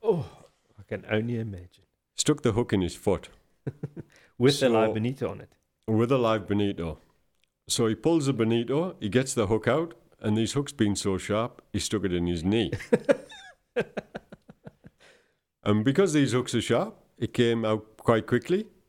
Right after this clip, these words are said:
Speaker 2: He stuck the hook in his hand. This is the third time the hook stuck in this poor guy. <laughs> Now, this time he can't get it out. So he sh-, shouted me, and I go over there, and the sea was quite calm.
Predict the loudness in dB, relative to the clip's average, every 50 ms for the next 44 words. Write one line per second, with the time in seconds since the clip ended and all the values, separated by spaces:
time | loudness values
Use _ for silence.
0 | _ _ _ _ -2 0 0 0 0 -2 -2 0 0 0 2 2 2 0 0 0
1 | 0 0 -2 -6 -6 -2 0 2 2 0 0 0 0 0 0 0 -2 -4 -8 -10
2 | -2 2 2 2 4 4 2 2 4 2 2 2 0 -4 0 2 4 4 4 4
3 | 2 2 2 2 4 4 4 4 4 2 2 2 2 0 0 0 -2 -4 -4 -2
4 | 0 0 0 0 0 0 0 -2 -4 -2 0 0 2 2 0 0 0 -2 -2 -2
5 | -4 -4 -4 -2 -2 -2 -2 -4 -8 -8 -8 -12 -10 -4 0 0 2 2 2 0
6 | 0 0 2 2 2 2 0 0 0 0 0 0 0 -2 -2 0 0 0 0 0
7 | -2 -6 -12 -18 _ _ _ _ _ _ _ _ _ _ _ _ -6 -4 -4 -4
8 | -4 -6 -10 _ _ _ -6 -2 -2 -2 -2 -2 -2 -2 -2 -2 -2 -4 -6 -6
9 | -6 -4 -2 -2 -2 -2 -2 -2 -2 -2 -2 -4 -6 -10 _ _ _ _ _ -14
10 | -12 -12 -12 -12 _ _ _ _ _ _ _ _ _ _ _ -14 -14 -14 -10 -6
11 | -4 -2 -2 0 -2 -2 -2 -2 -2 -2 -2 -2 -2 0 0 0 0 -2